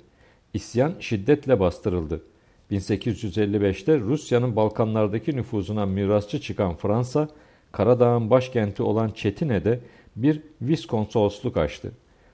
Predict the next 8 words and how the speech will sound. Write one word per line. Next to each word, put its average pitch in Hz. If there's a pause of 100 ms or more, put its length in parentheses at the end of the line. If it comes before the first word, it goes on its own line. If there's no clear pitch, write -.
(140)
Bu 165
tarihten 127
itibaren 101 (120)
Paris 135
kabinesi 87
Karadağ 120
prensinin 101
hamisi 98